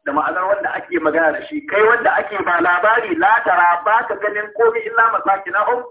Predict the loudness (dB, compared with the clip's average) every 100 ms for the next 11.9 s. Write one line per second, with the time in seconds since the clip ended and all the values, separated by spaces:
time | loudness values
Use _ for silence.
0 | _ _ _ _ -2 0 2 2 2 -2
1 | -4 -2 -2 -2 -10 -14 _ _ _ _
2 | _ _ _ _ _ _ _ _ _ _
3 | -2 0 0 2 2 0 -4 -8 -2 -2
4 | 0 -2 -2 -4 -6 -10 -20 _ -2 0
5 | 2 0 -2 -4 -10 -16 _ _ _ _
6 | _ _ _ _ 0 2 2 2 0 -2
7 | 0 0 2 0 2 2 2 0 0 0
8 | 0 -4 -4 -2 -2 -2 -4 -6 -16 _
9 | _ _ -4 0 2 2 0 2 2 4
10 | 4 4 0 -2 0 0 -2 -4 -2 0
11 | 0 0 0 0 0 0 2 0 -2